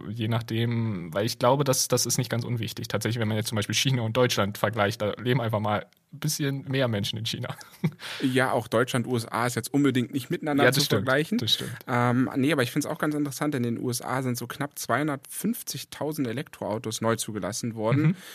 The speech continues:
Speaker 1: Mhm.
Speaker 2: Und insgesamt beträgt der Marktanteil von Elektroautos in den U S A nur magere eins Komma acht Prozent.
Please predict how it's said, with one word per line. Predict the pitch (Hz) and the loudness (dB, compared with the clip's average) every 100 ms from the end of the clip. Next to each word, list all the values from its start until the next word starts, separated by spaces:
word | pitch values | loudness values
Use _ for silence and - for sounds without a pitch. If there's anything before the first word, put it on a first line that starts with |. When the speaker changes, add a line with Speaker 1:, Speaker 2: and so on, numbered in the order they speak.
| - - | -14 -2
Speaker 1:
Mhm. | |
Speaker 2:
Und | 131 127 127 127 | 2 4 4 2
insgesamt | - 180 - 131 123 127 | 0 -4 -2 0 0 0
beträgt | 120 - 131 143 - | -4 -4 -4 -4 -4
der | 120 113 107 | -2 0 0
Marktanteil | 120 247 - 110 107 104 | 0 -2 -4 -2 -2 -2
von | 110 | -4
Elektroautos | 101 104 - 92 117 135 - | -2 -4 -4 -4 -4 -6 -6
in | 143 202 | -4 -2
den | 196 | -4
U | - 160 | -4 -4
S | 147 | -4
A | - 139 139 - | -4 -2 -2 -4
nur | 120 120 165 196 175 | -4 -2 -2 -2 -2
magere | 151 127 143 185 175 160 143 | -2 -2 -4 -6 -6 -8 -10
eins | - 131 190 - | -8 -8 -8 -8
Komma | - 147 143 | -6 -4 -6
acht | 139 - - | -8 -14 -18
Prozent. | - - 165 73 - | -16 -12 -10 -10 -12